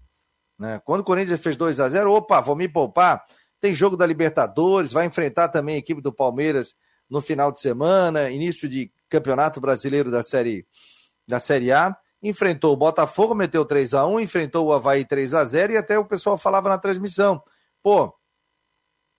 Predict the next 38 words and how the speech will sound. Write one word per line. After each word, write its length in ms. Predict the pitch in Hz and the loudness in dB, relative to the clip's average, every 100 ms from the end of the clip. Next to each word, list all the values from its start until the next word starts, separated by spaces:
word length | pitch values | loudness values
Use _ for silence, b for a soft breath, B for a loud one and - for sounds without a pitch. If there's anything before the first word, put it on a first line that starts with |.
| - | -10
agora 240 | 123 147 156 | 0 2 2
o 20 | |
Corinthians 400 | 160 156 160 156 | 2 0 -2 -4
vai 120 | 175 | -4
enfrentar 380 | 151 175 151 165 | -4 -6 -2 -2
um 140 | 175 | -4
time 240 | 151 175 180 | -6 -6 -4
do, 180 | 202 196 | -6 -6
do 120 | 185 | -2
mesmo 300 | 196 175 196 | 0 0 -2
nível 240 | 196 220 | -2 -2
dele", 220 | 220 214 | 2 0
porque 260 | - 127 151 | 0 -2 -2
até 180 | 135 156 | 0 -2
clássicos, 760 | - 156 196 208 - 131 - b b b b - | -2 2 2 0 -6 -12 -14 b b b b -6
é, 300 | 120 120 120 | -2 2 2
no 120 | 143 | 0
Campeonato 420 | 175 147 147 143 | 0 0 0 0
Paulista 420 | - 131 147 143 160 | 0 0 0 -4 -6
o 20 | |
Corinthians 440 | - 170 160 165 | 0 0 0 -2
não 240 | 160 190 196 | 0 0 2
conseguia 520 | 202 - 175 147 170 | -2 -4 -4 -2 0
vencer 360 | 185 165 185 | 0 -2 -2
ninguém. 420 | 208 226 226 160 104 _ _ _ _ | 0 0 -2 -2 -8 _ _ _ _
Então 280 | 113 139 127 | -4 0 0
vamos 240 | 160 131 | 0 -2
ver 120 | 147 | -2
nesse 200 | 156 147 | -2 -4
Campeonato 500 | 165 143 143 143 139 | -4 0 2 0 0
Brasileiro, 560 | 147 165 180 196 165 113 | -2 0 2 2 2 0
né? 120 | 113 | -4
Qual 120 | - | 0
é 100 | 139 | 4
a 60 | 170 | 4
situação 440 | - 170 151 180 | 2 0 0 -2
do 100 | 165 | -4
Corinthians? 500 | 156 175 160 117 98 | 0 0 0 -2 -6